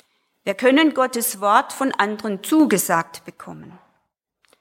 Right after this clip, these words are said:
Die Psalmen sind eine wahre Fundgrube für Zeugnisse von Menschen, die in ganz vielen schmerzhaften Situationen Trost erfahren haben.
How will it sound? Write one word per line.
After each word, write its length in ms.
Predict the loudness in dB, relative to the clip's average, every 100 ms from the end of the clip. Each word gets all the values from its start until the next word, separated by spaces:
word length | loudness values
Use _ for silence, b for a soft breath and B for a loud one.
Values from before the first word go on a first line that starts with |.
| _ _ _ -20
Die 60 |
Psalmen 560 | -6 2 4 2 0 -4
sind 380 | -2 -2 0 2
eine 260 | 2 2
wahre 300 | 4 2 0
Fundgrube 800 | -8 -6 -6 -8 -8 -6 0 0
für 200 | 0 -4
Zeugnisse 680 | 0 2 4 2 0 2 0
von 280 | 2 4 4
Menschen, 560 | 6 6 6 4 4 B B B
die 120 | -6 -4
in 120 | -2
ganz 340 | -2 -2 -4
vielen 720 | -6 2 6 6 4 0 -4
schmerzhaften 1160 | -6 -4 0 0 0 -4 -4 -6 -8 -20 -20 -20 _ _ _ _
Situationen 1040 | -10 -8 0 2 2 2 4 6 8 6 4
Trost 480 | 2 4 2 0 -4
erfahren 560 | -4 -2 -2 -4 -10
haben. 200 | -14 -20